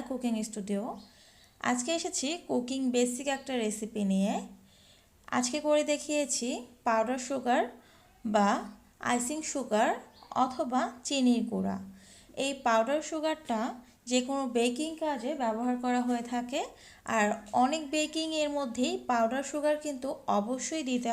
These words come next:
হয়। আর কি করে আপনারা ঘরে এই পাউডার সুগারটি তৈরি করবেন সেটাই আজকে দেখিয়েছি। ব্লেন্ডারের একটি জার নিয়েছি। এবার এই জারের মধ্যে আমি এক কাপ পরিমাণ চিনি দিচ্ছি।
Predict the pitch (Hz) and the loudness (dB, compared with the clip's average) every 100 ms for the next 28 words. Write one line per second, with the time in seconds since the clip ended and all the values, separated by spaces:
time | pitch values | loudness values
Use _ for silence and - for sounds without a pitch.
0 | 220 233 381 - - - - 214 208 240 | 0 2 0 -4 -18 -18 -4 -2 -2 -4
1 | 285 311 311 311 311 311 254 214 226 254 | -2 2 4 2 0 -2 -2 2 4 4
2 | - 302 302 269 294 285 311 311 302 302 | 2 0 2 2 2 -2 -2 -2 -2 -2
3 | 294 294 285 247 302 - 262 254 233 233 | -2 -2 -2 -2 -4 -4 -4 0 0 -2
4 | 208 190 190 208 208 - 339 - - _ | -2 -4 -2 -4 -2 -2 -6 -8 -18 _
5 | _ - - - - - - - _ - | _ -20 -20 -20 -20 -20 -20 -20 _ -20
6 | - _ 233 247 269 294 311 320 311 311 | -20 _ 4 6 6 4 2 2 2 -2
7 | 285 247 233 240 240 220 226 269 359 - | 0 2 2 0 0 -2 -2 -2 -4 -4
8 | - 226 247 247 247 247 233 233 240 269 | -2 0 4 6 6 4 4 4 4 2
9 | 285 294 254 285 269 233 294 - - 233 | 0 -2 -2 -2 0 0 -2 -4 -4 -4
10 | - 247 247 254 254 247 254 247 247 247 | -2 -2 0 0 2 4 4 2 4 6
11 | 240 214 - - | 6 2 -4 -6